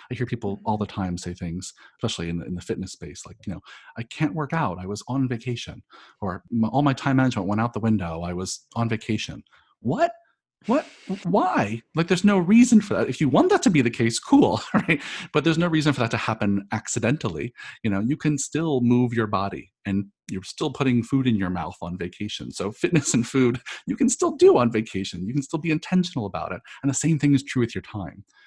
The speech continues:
Speaker 1: You're still spending your time. <laughs> Your day consisted of something, some activities. So just being intentional about it can look different at different times and moments in your life. So I think seeking this constant improvement is just seeking to continue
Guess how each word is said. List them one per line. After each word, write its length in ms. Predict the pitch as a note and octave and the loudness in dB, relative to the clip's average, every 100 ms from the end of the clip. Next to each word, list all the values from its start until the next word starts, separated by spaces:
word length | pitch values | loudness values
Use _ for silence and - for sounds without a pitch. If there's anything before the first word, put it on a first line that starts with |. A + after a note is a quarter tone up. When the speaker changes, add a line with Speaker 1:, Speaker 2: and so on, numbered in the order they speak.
| _ _ | _ _
Speaker 1:
You're 160 | A2+ A2+ | -8 -6
still 200 | - F3 | -4 -4
spending 640 | - - C#3 D3 D3 D3 | -6 -4 0 2 4 4
your 120 | C3 | 4
time. 480 | B2+ E3+ G#2+ D#2+ A#2 - | 2 0 -2 -2 -6 -6
<laughs> 120 | B2 | -4
Your 120 | A#2+ | -4
day 200 | A#2 B2+ | 0 0
consisted 560 | C3+ C#3 B2 E3+ - F#2+ | 2 0 -2 -4 -4 -4
of 140 | F#2 | -4
something, 520 | - D4 F4+ F#2+ A2 - - - - | -2 -2 -2 0 -2 -2 -10 -16 -4
some 180 | G3 | 0
activities. 640 | G3+ C#3 A2 G2 F#2+ B2 - - - - | 0 0 -2 -2 -2 -4 -8 -20 -20 -8
So 180 | A#2+ | -6
just 240 | A2 - - _ | -4 -8 -14 _
being 220 | - D3+ C#3+ | -2 2 4
intentional 580 | B2 - A3+ F#3 B2 | 2 4 4 4 0
about 200 | G2 F#2 | -2 -2
it 100 | F#2+ | -4
can 320 | - D3 C#3 C#3 | -6 -2 -2 -2
look 180 | C3 - | -4 -6
different 400 | A#2 G#2+ A2+ G#2+ G#2 | -6 -4 -4 -6 -6
at 120 | F#2 | -10
different 300 | F#2+ F#2+ F2 | -10 -10 -12
times 400 | - F#2 F2+ F2 | -14 -10 -8 -10
and 100 | E2+ | -12
moments 360 | D#2+ D#2+ E2+ C#2+ | -12 -14 -16 -18
in 40 | |
your 120 | - C#2 | -20 -20
life. 320 | - - _ _ - - | -20 -20 _ _ -20 -14
So 100 | A2 | -10
I 40 | |
think 180 | F#2+ F#2 | -8 -8
seeking 300 | - D3 C#3+ | -4 0 0
this 140 | A#2+ | 0
constant 420 | - B2+ A2+ - F#2+ | -2 -4 -4 -4 -4
improvement 460 | - F2+ F2+ E2 | -4 -6 -4 -6
is 120 | F2+ - | -8 -10
just 300 | E2+ - _ _ - - | -12 -14 _ _ -20 -6
seeking 320 | A#2+ A2 G#2+ | -4 -2 -4
to 80 | - | -4
continue 560 | G2+ G2 - A#2 G#2 | -8 -8 -4 -2 -2